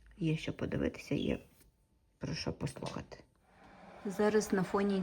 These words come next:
цієї святкової краси розповім, що сталося. Ой, сніги у нас, сніги, морози.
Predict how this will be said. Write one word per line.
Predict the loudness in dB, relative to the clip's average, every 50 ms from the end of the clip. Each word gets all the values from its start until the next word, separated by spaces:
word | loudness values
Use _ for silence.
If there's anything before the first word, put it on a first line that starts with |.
| 0 -2
цієї | -2 2 4 6 6 6 6 6 6 6 6 4 0
святкової | 2 4 4 4 4 2 4 6 8 8 8 8
краси | 8 6 2 2 2 2 2 4 4 4 4 2 -2 -6 0
розповім, | 4 4 4 4 2 2 2 4 4 6 6 4 4
що | 4 4 2 2
сталося. | 2 6 8 8 8 10 8 4 2 2 -2 -2 -2 -4 -8 -12 -12 -10 -8 -8 -8 -10 -12 -14 -14 -14 -14 -14 -12 -14 -14 -14 -14 -14 -14 -14 -14 -14 -12 -14 -14 -14 -14 -14 -14 -14 -14 -14 -14 -14 -14 -14 -14 -14 -14 -14 -16 -16 -16 -16 -16 -16 -16 -6 2
Ой, | 6 10 12 12 12 12 12 12 10 8 4 -2 -4 -2
сніги | -2 10 12 12 12 12 12 12 12 12
у | 12 12
нас, | 12 12 10 8 6
сніги, | 2 4 8 12 12 12 12 12 12 12 12
морози. | 12 12 12 12 12 12 12 10 8 4 2 0